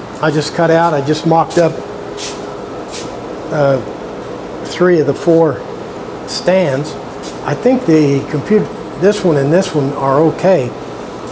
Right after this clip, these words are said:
but this one here, uh, that thing's gonna be tippy. I need to make those, uh, legs. You know, these are based on dimensions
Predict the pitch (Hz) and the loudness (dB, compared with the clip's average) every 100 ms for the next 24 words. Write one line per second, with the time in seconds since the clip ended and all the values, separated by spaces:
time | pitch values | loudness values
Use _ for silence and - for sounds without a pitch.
0 | - - 139 143 - 214 - 156 151 208 | -10 -4 0 2 4 4 4 4 6 6
1 | 147 123 - - - - - - - 135 | 4 0 -6 -10 -10 -10 -10 -10 -6 -2
2 | 127 131 139 - 156 180 208 165 160 151 | 0 -2 -4 -2 0 2 2 2 2 4
3 | 139 - 185 - 113 - - - - - | 2 2 0 2 -2 -4 -10 -10 -10 -12
4 | - 156 190 208 143 170 160 160 156 139 | -4 2 4 4 4 4 2 4 4 2
5 | - - - - - 147 135 127 131 180 | -2 -6 -10 -10 -2 2 4 4 4 4
6 | 165 123 - - - - - - - - | 4 2 -2 -6 -8 -10 -10 -10 -10 -10
7 | - - - - - 151 143 220 185 143 | -10 -12 -12 -8 0 2 4 4 6 4
8 | 120 - - 127 170 185 - - 147 147 | 2 -8 -8 0 2 2 0 -4 2 4
9 | 135 131 107 147 139 170 180 - 139 135 | 4 2 -2 -2 2 4 2 2 0 -2